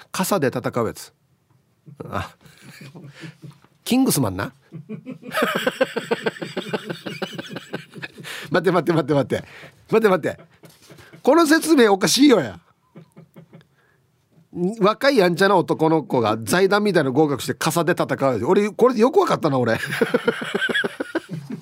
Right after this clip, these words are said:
これキングスマンな。あ、そうそう。<laughs> あれ面白いよね。面白いよ。一番最初のやつが一番面白いわ。ああ、はい。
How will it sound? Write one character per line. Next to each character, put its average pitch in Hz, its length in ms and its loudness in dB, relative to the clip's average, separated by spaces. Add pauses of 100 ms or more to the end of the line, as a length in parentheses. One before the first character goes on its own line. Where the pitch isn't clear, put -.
(720)
こ 269 80 0
れ 254 60 2
キ 302 120 4
ン 269 60 2
グ 214 100 4
ス 120 80 -2
マ 113 120 -2
ン 107 80 -4
な。 - 160 -2 (320)
あ、 151 180 2
そ 151 140 0
う 143 40 0
そ 135 160 -2
う。 - 60 -4
<laughs> - 640 -4
あ 320 80 4
れ 311 40 6
面 240 140 4
白 240 140 8
い - 20 6
よ 190 60 4
ね。 123 180 -2 (220)
面 277 100 0
白 247 160 8
い 180 40 6
よ。 120 180 -2 (400)
一 311 240 2
番 381 140 4
最 254 120 6
初 180 80 2
の 214 80 6
や 165 60 2
つ 135 80 -6
が 156 60 4
一 135 100 -2
番 156 100 2
面 110 60 -4
白 110 160 -4
い - 20 -4
わ。 92 160 -8 (560)
あ - 60 -6
あ、 92 340 -2
は 107 300 -4
い。 92 100 -10